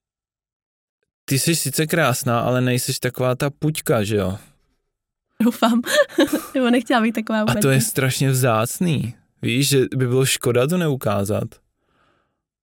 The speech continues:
Speaker 1: Že t-, mě to samotný zajímá, jako i tvůj, eh, co ty, samozřejmě si držíš soukromí a tak, ale myslím si, že bys mohla dělat jako skvělej content, no.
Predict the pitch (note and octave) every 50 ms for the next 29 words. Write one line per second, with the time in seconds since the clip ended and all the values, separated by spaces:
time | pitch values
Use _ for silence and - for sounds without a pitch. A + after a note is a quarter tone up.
0 | _ - A#2 B2+ A2+ - - C#3 C3+ C3+ C#3+ D3 - - - - - - - -
1 | - - - G3+ G3+ G3 G#3+ - - G#3 A3 A3 F3+ - - - C3 B2+ B2+ B2
2 | - - C3 A#2 A#2+ A#2+ A#2+ A#2+ A#2+ A#2 A#2 A#2+ A#2+ A#2 G#2 - F#2 G2 G#2 G#2
3 | G2+ G#2+ D3 - C#3 B2 - C3 B2 B2 B2 B2 A2+ - - - - - - A#2+
4 | A#2 A#2 A#2+ A#2+ A#2 - - B2 A#2 A#2+ A#2+ A#2+ - - A#2+ A2 - A#2 A2+ A#2
5 | A#2+ A#2 A#2 A#2+ - A#2 A#2 C3 D3 - - _ - A#2 A2 A2+ A#2 A#2 A2+ A2+
6 | A#2 A2+ A#2 A#2 A#2 B2 - - B2+ A#2 - - A#2 A#2+ A#2+ A2+ A#2+ B2+ A#2+ -
7 | - A#2+ B2 A#2+ A#2+ A#2+ A#2 A#2 A#2 - B2 - - - C3 B2 B2 - - D3
8 | - - - - - - - - - - - - - -